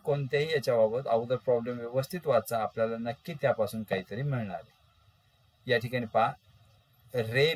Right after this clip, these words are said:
बीए, बीए हा रे and D, म्हणजे हे दोन parallel line दिलेले आहेत. जे दोन रे दाखवले ना, दोन बाजूला दोन टोकं, हे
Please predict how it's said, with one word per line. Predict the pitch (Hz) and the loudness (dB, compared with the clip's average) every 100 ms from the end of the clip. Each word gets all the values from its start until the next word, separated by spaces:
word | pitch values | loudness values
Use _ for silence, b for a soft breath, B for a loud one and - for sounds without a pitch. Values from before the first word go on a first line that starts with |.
| 135 | 0
बीए, | 147 123 90 - - - - 104 101 | 0 0 -2 -8 -20 -20 -16 -16 -10
बीए | 117 127 139 - 120 98 - | -6 -4 -6 -2 0 0 0
हा | 107 | -2
रे | 104 92 - - - - _ _ _ _ _ _ _ _ _ - _ _ _ _ - - | 0 -6 -8 -20 -20 -20 _ _ _ _ _ _ _ _ _ -20 _ _ _ _ -10 -4
and | 135 143 123 | -2 -4 -4
D, | 156 143 | -2 0
म्हणजे | 107 98 - _ 107 117 | -2 -6 -20 _ -8 0
हे | 123 | 0
दोन | 151 165 175 | 2 0 2
parallel | 156 143 151 147 | 4 6 4 4
line | 143 151 | 2 2
दिलेले | 139 135 123 | 2 4 4
आहेत. | 101 104 | 2 2
जे | 131 | 2
दोन | 131 170 147 | 4 2 4
रे | 165 180 | 4 6
दाखवले | 170 185 233 | 6 6 4
ना, | 175 | 4
दोन | 165 156 | 2 6
बाजूला | 196 240 143 | 4 4 2
दोन | 156 147 | 0 2
टोकं, | 127 113 | -2 0
हे | 101 | -2